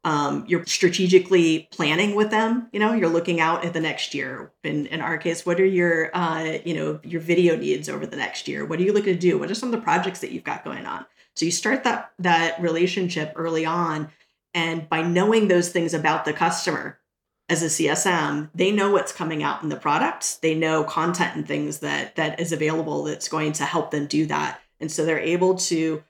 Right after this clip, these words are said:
proactively share that bit of content. "Hey, I think this article would be really meaningful to you. You mentioned that you're trying to spin up a project on X Y Z. I think you, this is really gonna help you be able to speed that up."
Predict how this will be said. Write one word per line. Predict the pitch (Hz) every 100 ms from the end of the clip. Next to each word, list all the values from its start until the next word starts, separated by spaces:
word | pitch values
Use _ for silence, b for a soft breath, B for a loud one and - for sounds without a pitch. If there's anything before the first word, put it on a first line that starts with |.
| _ -
proactively | 175 156 165 - 180 170 156 156 156 _ _
share | - 190 185
that | 175 -
bit | 156
of | 156
content. | 170 143 - 156
"Hey, | 170 233 196
I | 160
think | 214
this | 214 -
article | 160 175 170 151
would | 151
be | 147
really | 160 165
meaningful | 156 156 156 143
to | - 143
you. | 147 147 147
You | 147
mentioned | 165 156 175
that | 156
you're | 165 160
trying | 165 151
to | 151
spin | - 160
up | 160
a | 151
project | - 147 151 160 156
on | 156 160
X | 156
Y | 165 151
Z. | 147 156 160 B B B
I | 156
think | 170 170
you, | 180 -
this | 170 156
is | 160
really | 165 151
gonna | 151 147
help | 160 - 160
you |
be | 156
able | 156 151
to | 151
speed | - 151 143
that | 143 139
up." | 143